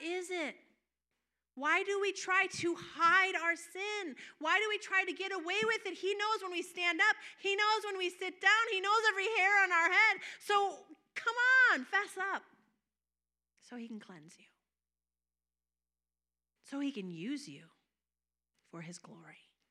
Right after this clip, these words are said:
You have a job to do. And that's by the power of Jesus that you can accomplish that job, but,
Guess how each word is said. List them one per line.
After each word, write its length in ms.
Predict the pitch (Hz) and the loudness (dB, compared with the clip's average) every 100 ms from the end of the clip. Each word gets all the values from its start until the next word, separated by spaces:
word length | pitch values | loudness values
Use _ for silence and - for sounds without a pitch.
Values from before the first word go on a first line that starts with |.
| _ _ _ _ _ _ _ _ _ _ _ _ _ _ | _ _ _ _ _ _ _ _ _ _ _ _ _ _
You 120 | 285 | -14
have 100 | 330 | -12
a 40 | 220 | -12
job 480 | - 160 185 233 180 | -12 -8 -6 -6 -10
to 100 | 147 | -20
do. 180 | 147 165 170 _ _ _ _ _ _ _ _ _ _ _ _ _ _ _ _ _ _ _ _ _ _ _ _ _ _ _ _ _ _ _ _ _ _ _ _ | -20 -20 -20 _ _ _ _ _ _ _ _ _ _ _ _ _ _ _ _ _ _ _ _ _ _ _ _ _ _ _ _ _ _ _ _ _ _ _ _
And 140 | 208 | -4
that's 260 | 226 262 - | -4 -4 -10
by 240 | - 226 | -10 -8
the 80 | 190 | -8
power 400 | 180 208 - 196 | -10 -12 -12 -14
of 60 | 156 170 _ _ - | -14 -20 _ _ -20
Jesus 880 | - 214 311 175 156 _ - - - _ _ _ _ | -10 -8 -8 -12 -18 _ -20 -20 -20 _ _ _ _
that 100 | 185 | -10
you 100 | 208 | -8
can 140 | 202 202 | -8 -10
accomplish 540 | 180 - 226 214 180 | -10 -10 -10 -10 -10
that 180 | 175 156 | -12 -14
job, 380 | - 202 269 196 | -14 -12 -10 -10
but, 120 | 180 | -10